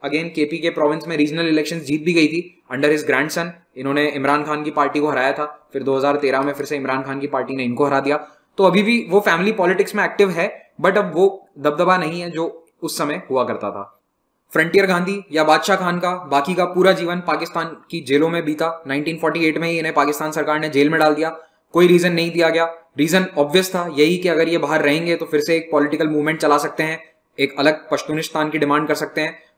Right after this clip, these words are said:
तो ये पाकिस्तान सरकार risk नहीं करना चाहती थी। इन्हें बस कुछ समय के लिए medical treatment जब लेना होता था तब बाहर जाने की अनुमति मिलती थी, बाकी ये पूरा समय जेल में रहे या फिर अपने ही घर में house arrest में रहे। वो भी जब बहुत ज्यादा इनकी एज हो गई थी नाइंटी प्लस, तब इन्हें house arrest में रखा गया।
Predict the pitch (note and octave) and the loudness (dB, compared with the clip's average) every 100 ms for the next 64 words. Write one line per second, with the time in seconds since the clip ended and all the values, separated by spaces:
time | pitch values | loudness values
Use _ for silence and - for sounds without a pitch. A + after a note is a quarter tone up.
0 | - E3 F3 E3 D3+ D#3 D#3+ D3+ D3 C#3+ | -4 0 2 2 0 -2 -4 -4 0 0
1 | D3+ - A#2+ A#2+ A#2 A2 G#2 G#2 G#2 G2 | 0 -2 -6 -4 -2 -2 -4 -6 -8 -10
2 | G#2 _ _ _ _ _ _ _ _ _ | -12 _ _ _ _ _ _ _ _ _
3 | D3+ E3+ F3+ F#3 G3 F#3 F3 F3 F3 F3 | -2 0 2 0 -2 -2 0 0 0 0
4 | E3+ D#3 D#3 F3 E3 D#3 E3 E3 D#3+ D3+ | 2 2 2 0 -2 -4 -2 0 2 2
5 | D#3 D3+ D3+ D#3 D3+ C#3+ B2+ C#3+ D3 C#3+ | 2 2 2 2 -2 -4 -2 0 0 0
6 | D3+ C#3 C#3+ C#3 B2 C#3 D3+ D3 B2+ D#3 | -2 -2 -2 -4 -4 -6 -4 -4 -4 -2
7 | D3+ D3+ D#3+ D#3+ D#3+ D3 C3 C#3 D#3 D3+ | -4 0 0 0 0 -2 2 2 4 4
8 | D#3 B2+ C3 G3 - _ _ C3 C#3+ D3 | 2 0 0 0 -2 _ _ -8 -4 -2
9 | D3 C#3 C#3 A3 - _ _ _ - D3 | 2 2 0 -6 -10 _ _ _ 0 2
10 | C#3+ B2+ C3+ A#2 A2+ B2+ C#3+ D3+ D3 C3 | 4 0 -2 -2 0 0 0 0 0 0
11 | C#3+ C#3+ C#3+ C#3+ C#3 C#3 C#3 C3+ C3+ D3 | 2 2 2 0 0 0 2 2 0 -2
12 | B2+ C3+ C#3 C#3 C#3+ D3+ C#3 C3+ B2 B2 | -4 -4 -4 -4 -2 0 0 0 -2 -2
13 | A#2 A2 B2 G#2 G#2+ G2+ | -2 -2 -4 -4 -4 -6